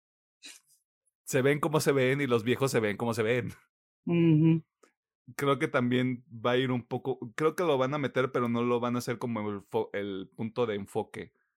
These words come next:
Speaker 1: del,
Speaker 2: Ujú.
Speaker 1: del, de esas diferencias, sino va a ser como justamente este pedo de, "Yo quiero hacer lo que se me dé la gana", como el Bad Bunny.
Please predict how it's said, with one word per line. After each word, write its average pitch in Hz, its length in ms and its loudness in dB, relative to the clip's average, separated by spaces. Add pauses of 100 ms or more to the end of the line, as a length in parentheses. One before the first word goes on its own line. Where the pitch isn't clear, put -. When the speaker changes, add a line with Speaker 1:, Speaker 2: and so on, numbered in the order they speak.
(160)
Speaker 1:
del, 170 540 0
Speaker 2:
Ujú. 165 80 0
Speaker 1:
del, 104 260 -4
de 107 100 0
esas 113 200 -4
diferencias, 104 640 -6
sino 101 800 -8
va 104 80 -8
a 98 40 -10
ser 101 200 -8
como 101 500 -8 (1120)
justamente 110 520 -6
este 104 160 -12
pedo 107 260 -4
de, 107 140 -4
"Yo 220 120 0
quiero 262 160 -4
hacer 262 140 -4
lo 254 100 -2
que 196 80 -4
se 185 100 -6
me 185 100 -4
dé 220 100 -4
la 294 120 -8
gana", 190 280 -8
como 107 160 -8
el 104 60 -8
Bad 117 160 -2
Bunny. 151 320 -6